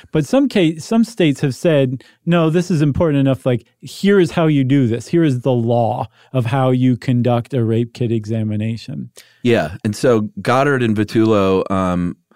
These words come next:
Speaker 2: you know, his stamp of approval, her working hard to get these things, you know, built from the ground up,
Speaker 1: Mm-hmm.
Speaker 2: uh, the work that they did together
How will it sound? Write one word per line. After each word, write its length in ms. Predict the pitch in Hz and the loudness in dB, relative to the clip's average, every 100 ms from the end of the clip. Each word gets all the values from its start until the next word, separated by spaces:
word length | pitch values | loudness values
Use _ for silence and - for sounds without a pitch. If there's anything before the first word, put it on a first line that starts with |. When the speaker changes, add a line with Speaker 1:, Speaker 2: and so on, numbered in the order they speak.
| _ _ _ _ - | _ _ _ _ -4
Speaker 2:
you 80 | 107 | -2
know, 200 | 95 95 | 0 0
his 520 | 104 120 120 113 - | 0 2 2 0 -8
stamp 380 | - - 110 104 | -14 -4 -2 0
of 80 | 104 | -2
approval, 640 | 104 113 104 98 101 98 | -2 0 0 2 0 0
her 160 | 101 104 | 0 -2
working 340 | 98 98 98 92 | 0 -2 -4 -2
hard 220 | 98 92 | -4 -4
to 60 | |
get 160 | 87 87 | -4 -4
these 160 | 95 - | -4 -4
things, 380 | 95 90 - - | -4 -4 -8 -10
you 100 | 92 | -6
know, 200 | 87 85 - _ _ _ - | -4 -6 -8 _ _ _ -6
built 260 | 87 98 - | 0 0 -2
from 220 | - 98 | -6 -4
the 60 | 87 | -2
ground 340 | 95 92 90 | -2 -2 -2
up, 200 | 92 90 | 0 0
Speaker 1:
Mm-hmm. 240 | 120 120 117 - - | -2 -4 -6 -10 -8
Speaker 2:
uh, 400 | 95 90 87 85 - | -4 -2 -2 -4 -6
the 180 | - 101 | -6 0
work 200 | 117 - | 0 0
that 120 | 92 | -2
they 120 | 95 | 0
did 200 | 92 82 | -2 -4
together 540 | 95 95 95 90 82 | -4 -2 0 0 -2